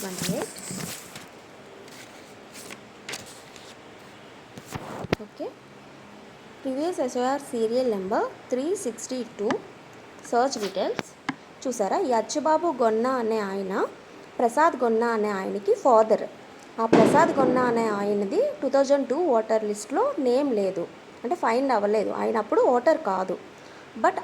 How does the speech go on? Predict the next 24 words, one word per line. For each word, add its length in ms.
అచ్చుబాబు 420
గొన్న 300
గారు 200
టూ 120
థౌజండ్ 360
టూ 60
ఓటర్ 300
లిస్ట్లో 280
ఉన్నారు. 320
So 100
ఆయన 220
సన్, 320
అచ్చుబాబు 440
గొన్న 220
గారికి 340
ప్రసాద్ 420
గారు 160
సన్, 240
సన్ 300
అని 160
క్లిక్ 240
చేస్తాం, 380
యాడ్ 240
చేస్తాం. 360